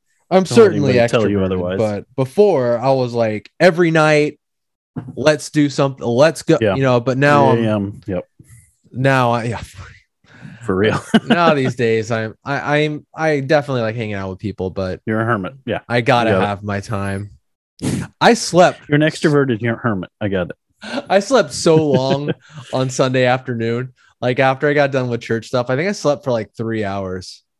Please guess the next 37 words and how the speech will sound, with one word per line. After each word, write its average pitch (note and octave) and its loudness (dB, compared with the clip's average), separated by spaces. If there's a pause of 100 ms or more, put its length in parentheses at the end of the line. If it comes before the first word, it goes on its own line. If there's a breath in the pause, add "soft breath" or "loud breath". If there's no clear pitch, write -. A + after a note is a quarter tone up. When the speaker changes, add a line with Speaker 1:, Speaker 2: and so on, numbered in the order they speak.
(140)
Speaker 2:
Mm. A2+ 0
Speaker 1:
like, G#2+ -4
dur-, A#2 -2
in A#2 -8
the A#2 -2
middle A#2 0
of G#2 -4
the G#2+ -4
day. G2+ -4
Isn't A#2 -8
that D3+ -2
a C#3 -2
weird A#2+ -2
Speaker 2:
It's - -12
a A2+ 0
Speaker 1:
thing? G#2+ -2
Speaker 2:
dream. A2+ 0 (460 soft breath)
It's - -14
a G2+ -4
dream. F#2 -4 (220)
Speaker 1:
Yeah, F2+ -10 (100)
sorry, F2 -8
Ben. E2+ -10 (480 loud breath)
Um, F#2 -8
I'll, G2+ -2
Speaker 2:
It's A#2 0
a - 0
Speaker 1:
I'll, G#2+ -2
Speaker 2:
goal. E2+ -2 (220)
Speaker 1:
I'll G2 -10
meet A2 -6
you A#2 -2
there G2+ -2
soon G2+ -8
enough. F#2 -8
But, A2+ -8
like, A#2 -6